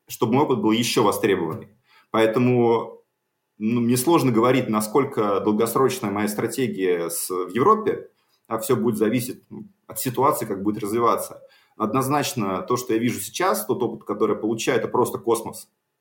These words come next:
И несмотря на то, что российский коммерс, он невероятно активно движется, а, в том числе это обусловлено эффектом низкой базы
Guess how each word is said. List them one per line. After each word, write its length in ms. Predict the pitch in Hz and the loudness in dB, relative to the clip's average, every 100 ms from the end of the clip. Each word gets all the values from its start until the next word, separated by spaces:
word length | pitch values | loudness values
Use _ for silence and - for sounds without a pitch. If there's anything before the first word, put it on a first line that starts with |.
| _ _ - | _ _ -4
И 320 | 110 110 110 | 0 2 2
несмотря 360 | 107 107 123 131 | 0 0 2 2
на 100 | 120 | 2
то, 100 | 131 | 0
что 160 | - | 2
российский 420 | 113 113 135 127 107 | 0 0 -4 -6 -2
коммерс, 440 | 139 120 107 - | 0 2 0 -2
он 320 | 113 107 107 - - _ 107 | -2 -2 -2 -6 -18 _ -2
невероятно 460 | 113 131 127 107 | 2 2 2 0
активно 260 | 104 120 107 | -4 -4 -4
движется, 580 | 170 208 - - - - _ _ _ _ | -2 -2 -2 -8 -10 -16 _ _ _ _
а, 240 | 90 90 | -8 -6
в 120 | - | -4
том 140 | 143 127 | -2 0
числе 180 | - 123 | 0 0
это 80 | |
обусловлено 480 | 107 117 151 120 104 | 0 0 0 4 2
эффектом 320 | 101 127 - 117 | 2 0 2 0
низкой 220 | 127 107 | 2 2
базы 480 | - 170 117 - | 2 4 2 -2